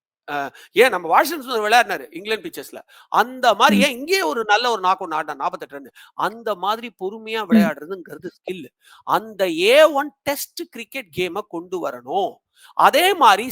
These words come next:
Speaker 1: செலக்ஷன்ல வந்து எனக்கு என்ன ஒரு, நீங்க எல்லாருமே ச-, கௌதம் கம்பீர் வந்து ரொம்ப, கௌதம் கம்பீர், அஜித் அகர்வால் ரொம்ப குறை சொல்றீங்க. இப்ப நான் சப்போர்ட் பண்றது ஒண்ணே ஒ-, அப்படியே ஒரு எதிர்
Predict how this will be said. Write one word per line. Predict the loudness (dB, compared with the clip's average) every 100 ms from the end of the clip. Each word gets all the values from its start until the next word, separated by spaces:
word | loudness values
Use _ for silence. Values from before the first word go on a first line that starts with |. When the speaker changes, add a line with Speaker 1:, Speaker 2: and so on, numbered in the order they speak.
| 0
Speaker 1:
செலக்ஷன்ல | 0 2 0 -2 -4 -4 -4
வந்து | -6 -8 -10 -6 -4 -2
எனக்கு | -2 -4 -4 -8
என்ன | -8 -4 -2
ஒரு, | -2 -2
நீங்க | -6 -4 -2
எல்லாருமே | -2 2 0 2 -4
ச-, | -2
கௌதம் | 0 0 -4 -6 -8
கம்பீர் | -8 -8
வந்து | -8 -8
ரொம்ப, | -10 -2 2 2 0
கௌதம் | -4 -4
கம்பீர், | -8 -4
அஜித் | -2 -2 -4
அகர்வால் | -6 -6
ரொம்ப | -10 -8
குறை | -8 -10
சொல்றீங்க. | -18 -20 -20 -20 -6
இப்ப | 0 2
நான் | 2
சப்போர்ட் | 4 6 6 4
பண்றது | 2 2
ஒண்ணே | 2 -2 -2 0 0
ஒ-, | 0 0
அப்படியே | 0 0 4 4
ஒரு | 4 2 -2 -4
எதிர் | -2 -2 -2 -2 -4